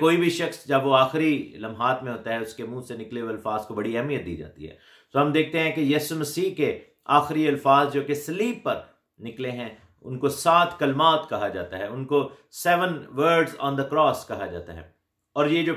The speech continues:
پہلا، سب سے پہلا لفظ خداوند یسوع مسیح کے منہ سے نکلا، وہ معافی کا لفظ تھا۔ انہوں نے کہا کہ "اے باپ،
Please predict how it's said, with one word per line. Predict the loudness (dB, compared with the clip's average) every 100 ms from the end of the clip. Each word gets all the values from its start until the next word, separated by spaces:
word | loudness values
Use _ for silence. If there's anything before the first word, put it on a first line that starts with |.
| 0
پہلا، | 4 6 8 6 4 -4
سب | -4 -6 0
سے | 0 0 4
پہلا | 4 8 6
لفظ | 4 -2 -8
خداوند | -6 -6 -4
یسوع | -8 -10
مسیح | -14 -14 -12
کے | -10 -10 -12 _ _
منہ | -10 -8
سے | -8 -10
نکلا، | -12 -8 -4 -4
وہ | -4 -8 -8
معافی | -10 -8 -8 -8 -8
کا | -10 -12 -12
لفظ | -12 -16 -20
تھا۔ | -20 -20 _ _ _
انہوں | -2 0
نے | 4
کہا | 4 4
کہ | 2
"اے | 2
باپ، | 6 8 8